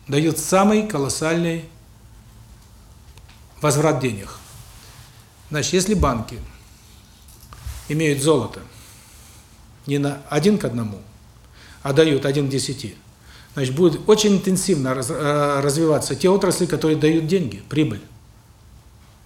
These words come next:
Значит, к чему мы придем? Потому что банковская частная система, которая накачивает весь мир деньгами, дает бешеное ускорение научно-технического прогресса просто ради новых изобретений и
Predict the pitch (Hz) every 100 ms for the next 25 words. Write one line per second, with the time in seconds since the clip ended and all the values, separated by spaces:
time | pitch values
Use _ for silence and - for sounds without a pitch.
0 | - 151 127 - 214 233 185 165 131 117
1 | 110 - - - - - - - - 151
2 | 175 156 226 220 180 - 170 156 196 185
3 | 160 139 151 123 143 120 120 135 147 180
4 | 156 156 175 196 165 - 131 127 139 170
5 | 170 165 139 147 143 135 127 131 151 147
6 | - - - - - - - - - -
7 | - 147 175 160 147 208 240 208 196 165
8 | - 185 196 180 175 180 - 160 160 185
9 | 160 - 151 151 151 175 220 - 117 165
10 | 180 - 123 107 - - 160 175 170 175
11 | - 151 147 147 151 214 190 151 - 170
12 | -